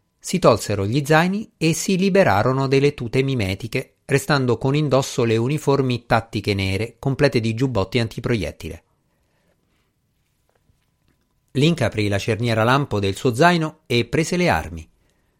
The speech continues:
Quattro Glock semiautomatiche e quattro mitragliatori F N P novanta. "Quanto pensi che abbiamo?" chiese mac D, recuperando dal proprio zaino altri due giubbotti antiproiettile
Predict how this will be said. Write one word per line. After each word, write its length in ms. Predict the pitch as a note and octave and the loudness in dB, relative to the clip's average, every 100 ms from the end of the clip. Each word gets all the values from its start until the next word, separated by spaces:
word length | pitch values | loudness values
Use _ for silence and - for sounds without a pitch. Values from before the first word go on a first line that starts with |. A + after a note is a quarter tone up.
| _ _ _ | _ _ _
Quattro 460 | - C#3+ - B2 G#2 | 0 0 2 -2 2
Glock 440 | A#2+ F3 - - | 4 4 2 -12
semiautomatiche 1120 | - - D#3 E3+ E3 D#3+ A2 G2+ A2 B2 - _ | -6 -2 0 0 0 0 0 -2 -4 -6 -6 _
e 240 | - A2+ G#2+ | -2 -2 2
quattro 460 | C#3 B2+ - G2 | 2 2 2 -4
mitragliatori 880 | F#2+ G#2+ A#2 A#2 C#3 - F2+ G2+ - _ | -2 0 0 2 2 0 -2 -4 -8 _
F 260 | - B2+ - | -6 -4 2
N 440 | B2+ G#2 G#2+ B2 - | 2 2 0 -4 -2
P 60 | |
novanta. 680 | C3+ C#3 C3+ D#2 D2+ - - _ _ _ _ _ _ _ _ _ _ _ _ _ _ _ _ _ _ _ _ _ _ _ _ | -2 0 0 0 -4 -12 -14 _ _ _ _ _ _ _ _ _ _ _ _ _ _ _ _ _ _ _ _ _ _ _ _
"Quanto 260 | - C#3+ D#3+ | -4 0 2
pensi 260 | E3 D3+ E3 | 2 0 2
che 100 | D#3+ | 2
abbiamo?" 520 | C3+ G2+ F2+ F#2 G2 _ _ _ _ _ | 4 2 2 -2 -10 _ _ _ _ _
chiese 320 | - B2+ - A2+ | 2 2 2 0
mac 260 | B2 - | 0 -2
D, 240 | A#2 D#3+ - | -2 -2 -2
recuperando 600 | A#2 A2 A2+ A2+ A#2+ G#2+ | 0 0 2 2 4 2
dal 200 | G2+ G2+ | 2 0
proprio 400 | - A2 A2+ G2+ | 0 0 0 0
zaino 420 | A#2+ C#3+ C3+ G2+ | 4 4 2 -2
altri 340 | A2+ G#2+ A#2 | -2 -2 -2
due 220 | A2+ A2 G#2+ | 0 0 0
giubbotti 520 | A2 G#2+ B2+ - G#2+ | 0 0 0 0 -2
antiproiettile 880 | G2 A2 G#2 A2 C3+ D#3+ - A2+ | -2 -4 -2 0 2 0 -2 -4